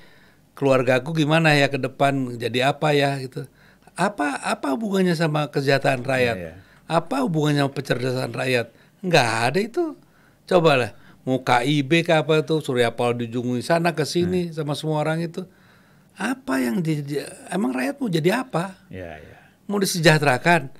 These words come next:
Speaker 1: Apa yang diomongin? Apa yang dibicarakan? Bagaimana caranya? Orang sistemnya udah kayak begini, gitu, masih percaya.
Speaker 2: Jadi
Speaker 1: Jadi
Speaker 2: rakyat tuh menonton saja tidak sekarang?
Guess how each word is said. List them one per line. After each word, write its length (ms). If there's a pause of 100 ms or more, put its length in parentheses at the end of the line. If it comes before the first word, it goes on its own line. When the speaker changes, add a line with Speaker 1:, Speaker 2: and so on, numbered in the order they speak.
(500)
Speaker 1:
Apa 720
yang 180
diomongin? 680 (480)
Apa 440
yang 160
dibicarakan? 840 (240)
Bagaimana 640
caranya? 560 (240)
Orang 220
sistemnya 500
udah 160
kayak 160
begini, 600 (240)
gitu, 340 (500)
masih 240
percaya. 800 (220)
Speaker 2:
Jadi 160
Speaker 1:
Jadi 100
Speaker 2:
rakyat 380
tuh 160
menonton 560
saja 240
tidak 320
sekarang? 340